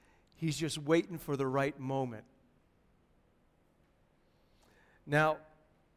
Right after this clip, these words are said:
have you ever been praying your guts out to Jesus and you feel like he's not answering you or not hearing you? You feel like, "Okay, I'm just pleading my case and it doesn't seem like he's anywhere around." Well, I just want to encourage you.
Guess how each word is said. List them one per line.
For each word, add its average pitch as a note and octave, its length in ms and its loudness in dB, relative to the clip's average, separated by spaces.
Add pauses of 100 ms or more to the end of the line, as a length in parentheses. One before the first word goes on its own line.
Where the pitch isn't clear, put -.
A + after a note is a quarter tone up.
(800)
have G3 200 4
you D4 160 8
ever A3+ 160 6
been E3+ 180 2
praying E3+ 480 2
your D#3 140 2
guts D#3+ 400 4
out D#3+ 180 4
to C#3 80 -6
Jesus D3 680 -2 (600)
and D3 140 -2
you C#3+ 100 -2
feel F3+ 220 0
like E3 180 2
he's C3 200 -6
not D3 260 2
answering D3 460 -2
you D3 160 -2
or B2+ 80 -4
not C3 180 -4
hearing C3 340 -4
you? C3+ 140 -12 (1120)
You C3+ 100 -8
feel E3+ 200 4
like, D#3 280 4
"Okay, D#3+ 300 4
I'm D#3 220 2
just D3 220 -4
pleading G3 340 4
my F3 240 6
case D#3+ 520 0 (280)
and D3+ 120 2
it D3+ 40 2
doesn't F3 260 8
seem E3+ 240 0
like D#3 200 2
he's D#3+ 220 0
anywhere E3+ 500 6
around." C3+ 460 0 (1400)
Well, D3 100 2
I F#3 40 6
just G3 100 -2
want G#3+ 140 2
to G3 60 2
encourage F#3+ 500 2
you. G#2+ 120 -10